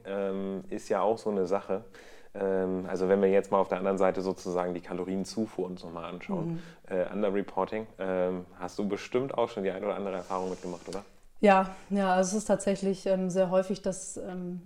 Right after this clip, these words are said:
Speaker 2: viele sich unter der Woche gut daran halten können, äh, ihre Kalorien, ich sag mal, zu treffen, so wie man das, äh, vereinbart und wie es auch sinnvoll wäre und das Wochenende dann dazwischen schießt.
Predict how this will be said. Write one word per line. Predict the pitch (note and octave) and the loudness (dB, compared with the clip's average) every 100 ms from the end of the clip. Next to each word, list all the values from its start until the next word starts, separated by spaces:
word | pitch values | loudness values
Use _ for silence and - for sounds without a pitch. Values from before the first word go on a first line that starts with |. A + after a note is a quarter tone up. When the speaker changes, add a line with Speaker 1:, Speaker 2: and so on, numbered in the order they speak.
| - | -14
Speaker 2:
viele | - A#3 B3 | -2 4 8
sich | A3 A3 | 8 6
unter | B3 B3 | 4 6
der | G#3 G3+ | 6 4
Woche | G#3 A3+ | 4 4
gut | G#3 B3+ | 4 4
daran | A3+ G3+ F#3+ | 4 4 0
halten | G#3+ A3+ A3 | 0 -2 -4
können, | G#3+ G#3 G3+ | -2 -2 -2
äh, | G3 | -4
ihre | G3+ F#3+ | -2 -4
Kalorien, | F#3 F3+ E3+ F#3 F#3 F#3 - - C4 A#3 | -2 -2 -2 -2 -4 -6 -10 -18 -16 -14
ich | G#3+ | -8
sag | G3 F#3 | -6 -6
mal, | |
zu | F3 E3+ | -6 -4
treffen, | - A3+ - E4 F4 - D#4+ | 2 2 4 2 2 -12 -10
so | G3 G3+ G3 | -6 -2 -2
wie | |
man | F3+ F3 | -2 -2
das, | E3+ - | -4 -6
äh, | - G3 | -10 -10
vereinbart | - F3+ A3+ C4+ G#3 | -6 -6 -2 -2 -2
und | F#3 | -2
wie | F3+ | -2
es | E3+ | -2
auch | D#3+ | -2
sinnvoll | G3+ B3+ G#3+ G#3 | 0 0 -2 -2
wäre | G#3 G3 | -2 -2
und | F#3 | -4
das | F#3 F#3 | -6 -4
Wochenende | F3+ F3+ F3 F3 | -4 -4 -6 -6
dann | E3 E3+ | -4 -6
dazwischen | E3 - E3 F3 | -6 -8 -8 -8
schießt. | E3 F3 E3+ - | -8 -10 -10 -14